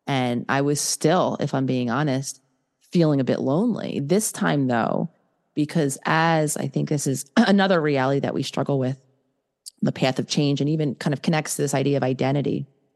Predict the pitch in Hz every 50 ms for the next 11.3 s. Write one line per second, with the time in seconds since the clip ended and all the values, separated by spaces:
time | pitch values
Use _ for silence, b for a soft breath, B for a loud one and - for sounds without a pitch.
0 | _ _ _ _ _ _ _ _ _ _ - 175 180 190 185 190 185 180 180 175
1 | 165 151 139 131 76 82 156 147 151 147 151 151 151 151 147 139 147 143 135 127
2 | 131 135 135 131 131 131 127 127 - - - - - 143 131 127 127 127 - -
3 | 123 113 107 - 110 117 127 - - - - - - - - - - _ _ _
4 | _ _ _ B B B B B B _ - - 165 165 170 165 175 185 165 180
5 | 165 156 175 170 170 - - - - 160 160 151 139 131 - - - 151 151 151
6 | 156 139 127 156 - - 107 104 - 180 - - 165 165 - 156 151 131 - 175
7 | 196 - - 190 - - 175 - - 87 - - 147 135 117 - - 131 127 147
8 | 170 170 165 160 156 156 143 143 143 143 143 139 131 131 135 127 117 143 - -
9 | - _ - _ _ _ _ _ _ _ _ - - 165 170 170 170 180 190 214
10 | 214 175 185 175 165 160 160 151 151 147 - - - 139 143 151 147 117 69 -
11 | - - - 151 147